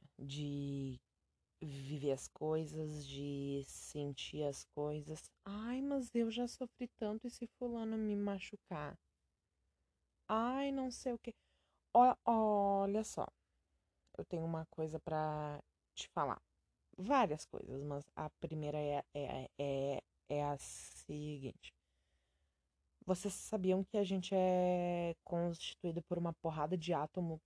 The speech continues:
que nem sabe que a gente existe? Eles só tão lá, trabalhando incessantemente pra que a gente exista. É só isso. Eles só se agrupam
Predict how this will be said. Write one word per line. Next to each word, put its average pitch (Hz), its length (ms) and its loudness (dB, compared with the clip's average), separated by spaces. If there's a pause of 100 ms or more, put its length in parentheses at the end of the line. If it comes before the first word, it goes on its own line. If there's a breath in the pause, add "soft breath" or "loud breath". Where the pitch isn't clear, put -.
que 170 80 -6
nem 160 320 0
sabe 180 480 -2
que - 140 -2
a 160 40 2
gente 151 400 -4 (100)
existe? 143 600 -2 (1080)
Eles 170 200 0
só 175 140 2
tão 302 240 0
lá, 165 160 0 (800)
trabalhando 185 1080 8
incessantemente 175 1300 2
pra 220 160 0
que - 140 -4
a 233 160 4
gente 226 340 -2 (240)
exista. 320 640 4 (1700)
É 247 80 -6
só 285 260 -6
isso. 262 260 -4 (100)
Eles 196 240 2
só 233 180 2
se 226 300 2
agrupam 214 540 6